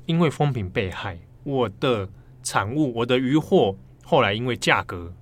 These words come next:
必须被降低，市场上面就不喜欢这样的产品的时候，那请问我后面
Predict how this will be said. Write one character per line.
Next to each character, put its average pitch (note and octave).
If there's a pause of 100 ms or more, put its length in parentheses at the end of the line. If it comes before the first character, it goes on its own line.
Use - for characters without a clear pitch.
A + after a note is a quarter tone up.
(260)
必 B2+
须 G#2+
被 F#2+
降 G2
低， F2+ (240)
市 -
场 G#2
上 C3
面 A#2
就 A2+
不 A#2
喜 G2+
欢 F2+
这 G2+
样 G#2
的 F#2
产 F#2+
品 F#2+
的 E2
时 F#2
候， F#2+
那 C#3+
请 -
问 G#2+
我 G2
后 F#3+
面 C3+